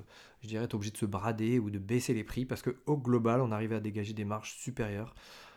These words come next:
On avait des marges de l'ordre de trente-cinq, quarante pour cent, là où en général, on était à vingt-cinq, trente max.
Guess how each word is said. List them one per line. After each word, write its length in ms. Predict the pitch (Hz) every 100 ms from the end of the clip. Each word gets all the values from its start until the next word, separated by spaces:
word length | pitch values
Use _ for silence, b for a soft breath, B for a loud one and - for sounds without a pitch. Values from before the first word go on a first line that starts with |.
| B -
On 80 |
avait 160 | 104 104
des 100 | 101
marges 280 | 101 120 117
de 60 |
l'ordre 240 | 101 110 107
de 60 |
trente-cinq, 500 | 101 - 107 - 117
quarante 300 | - 110 113
pour 160 | 107 104
cent, 240 | - 135
là 220 | 113 101 113
où 120 | 104
en 100 | 101
général, 360 | 101 98 104
on 140 | 107 101
était 320 | 101 110 110
à 180 | 98 95
vingt-cinq, 420 | 98 95 - 107 -
trente 320 | - 107 -
max. 340 | 101 - -